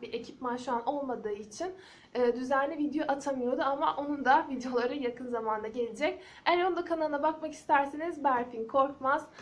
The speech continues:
E, oyun videoları çekiyor, bazen eğlence videolar çekiyor. Hatta bugün bana bir intikam bir videosu çekti. Aslında intikam demeyeyim, berbat bir şaka videosuydu. Onu da kanalına koyacakmış kendisi.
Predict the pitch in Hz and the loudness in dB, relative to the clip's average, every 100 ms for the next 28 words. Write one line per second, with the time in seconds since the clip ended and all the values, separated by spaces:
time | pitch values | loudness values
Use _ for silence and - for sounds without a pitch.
0 | - - - 247 247 254 349 349 330 330 | -18 -12 -2 2 2 4 4 2 2 2
1 | 320 320 320 302 320 302 302 294 294 285 | 2 2 -6 -2 0 6 8 8 6 2
2 | 285 277 277 254 262 269 277 277 269 302 | 4 0 -2 -2 4 6 4 -2 -4 6
3 | 330 381 349 320 311 330 320 320 370 311 | 6 10 8 8 2 0 0 0 0 0
4 | 330 320 320 339 349 349 294 285 254 247 | -4 -2 -2 6 6 6 2 -2 -2 -4
5 | 277 277 - 262 269 277 277 277 - 277 | -6 -6 -6 -2 4 2 2 -8 -2 0
6 | 277 277 339 370 - - - 254 269 339 | 0 -4 -6 -8 -16 -12 2 6 8 6
7 | 330 311 277 285 285 277 233 233 262 285 | 6 0 0 2 2 2 -2 -2 -4 -2
8 | 240 285 277 277 262 240 233 240 240 220 | 0 2 2 2 2 2 0 -2 -2 0
9 | 214 214 208 - 247 226 208 202 - | 0 -2 -6 -6 -2 -2 -2 -8 -2